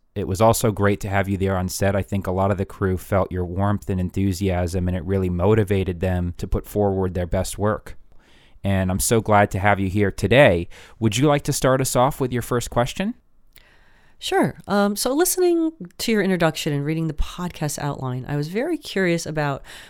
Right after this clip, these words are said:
Speaker 2: where you came up with the title for the podcast.
Speaker 1: Well, the title Lost in Hyperspace speaks to my passion for science fiction. I've enjoyed the genre ever since I saw Star Wars for the first time as a kid.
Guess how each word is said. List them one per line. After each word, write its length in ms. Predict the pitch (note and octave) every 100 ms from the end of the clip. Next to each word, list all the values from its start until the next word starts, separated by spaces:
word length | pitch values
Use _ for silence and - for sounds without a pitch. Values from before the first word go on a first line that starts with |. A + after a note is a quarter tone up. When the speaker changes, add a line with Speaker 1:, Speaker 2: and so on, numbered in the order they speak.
| -
Speaker 2:
where 160 | E3 G#3
you 140 | C#4
came 280 | C#4+ B3 G3+
up 140 | E3+
with 120 | E3+ -
the 80 |
title 340 | - - C#4+ G3
for 160 | -
the 40 | C#3
podcast. 720 | - C3 B2+ B2 A#2+ - - _ _ _ _ _ _ _ _ _ _ -
Speaker 1:
Well, 120 | F3+
the 80 | E3
title 440 | G#3+ B3 C4 G3
Lost 340 | C#3 C#3 C#3+ -
in 80 | C3
Hyperspace 720 | A#2+ A#2 - G#2+ G2+ F#2+ -
speaks 340 | - A#2 -
to 80 | -
my 100 | G2+
passion 580 | F#2+ F#2 E2+ F#2 F2 E2
for 140 | - G2
science 360 | - F2 D#2+
fiction. 420 | - - D#2+ D2+ - _ _ - - -
I've 120 | A#2
enjoyed 340 | A2+ B2 C3
the 60 | B2
genre 420 | F#2+ G#2+ G#2 G2
ever 220 | F#2+ G#2+
since 260 | - G2+ -
I 60 |
saw 260 | F#2 - F2+
Star 340 | - - A2+
Wars 260 | G#2+ F2 E2+
for 100 | -
the 80 | D#2+
first 300 | - F2+ -
time 200 | F#2 F2
as 80 | E2
a 60 |
kid. 380 | - F2 F#2